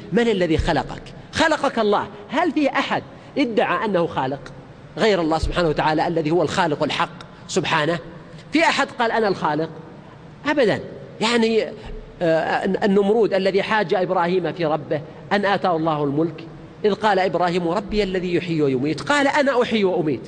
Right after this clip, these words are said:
هل كان النمرود يقصد أنه هو الذي يحيي الموتى؟ لا، وإنما يقصد أنه يأتي باثنين، واحد مستحق للقتل فيعفو عنه، يقول: "هذا أحييت أنا". هذا نوع من التلاعب بالألفاظ والعبارات.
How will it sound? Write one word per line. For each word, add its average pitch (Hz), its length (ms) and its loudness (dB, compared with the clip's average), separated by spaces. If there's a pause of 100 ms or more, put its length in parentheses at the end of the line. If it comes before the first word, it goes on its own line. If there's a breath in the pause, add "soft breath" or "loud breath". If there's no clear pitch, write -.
(260 loud breath)
هل 311 160 2
كان 330 200 2
النمرود 269 400 2
يقصد 269 280 -2
أنه 240 160 2
هو 220 360 2
الذي 214 320 0
يحيي 233 240 2
الموتى؟ 175 460 0
لا، 269 240 0 (360 loud breath)
وإنما 262 440 4
يقصد 247 340 0
أنه 226 300 2
يأتي 220 260 0
باثنين، 214 480 2
واحد 202 340 0
مستحق 202 480 -2 (460 loud breath)
للقتل 214 560 2
فيعفو 196 440 0
عنه، 160 240 0
يقول: 226 280 0
"هذا 214 160 2
أحييت 170 360 0
أنا". 143 280 -2 (200 loud breath)
هذا 262 240 2
نوع 254 220 2
من 233 160 2
التلاعب 214 600 0
بالألفاظ 226 480 0
والعبارات. 165 600 0